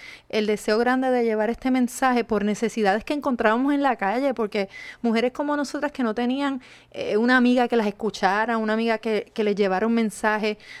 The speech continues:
Así que yo les pido, ¿verdad?, que, que ayuden, no solamente a S B Radio Familia, sino a las otras misiones que tiene, eh, la familia cristiana, para, para que nos ayuden a llevar ese mensaje a nuestros jóvenes principalmente también. Nuestros jóvenes necesitan escuchar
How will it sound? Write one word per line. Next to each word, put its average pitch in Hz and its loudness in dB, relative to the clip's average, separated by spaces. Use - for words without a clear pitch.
Así 240 -6
que 269 -2
yo 247 0
les 220 0
pido, 240 0
¿verdad?, 220 0
que, 196 0
que 233 0
ayuden, 190 -2
no 208 -4
solamente 233 0
a 220 4
S 226 -2
B 214 0
Radio 214 -2
Familia, 202 -4
sino 196 -4
a - -2
las 185 -2
otras 220 -2
misiones 220 -2
que 226 -6
tiene, 214 -6
eh, 180 2
la 190 2
familia 208 0
cristiana, 202 -2
para, 208 2
para 214 0
que 208 0
nos 202 2
ayuden 226 0
a 254 2
llevar 214 2
ese 254 -2
mensaje 226 0
a - 4
nuestros 208 0
jóvenes 240 2
principalmente 214 -2
también. 185 -2
Nuestros 190 -6
jóvenes 226 0
necesitan 240 -2
escuchar 196 0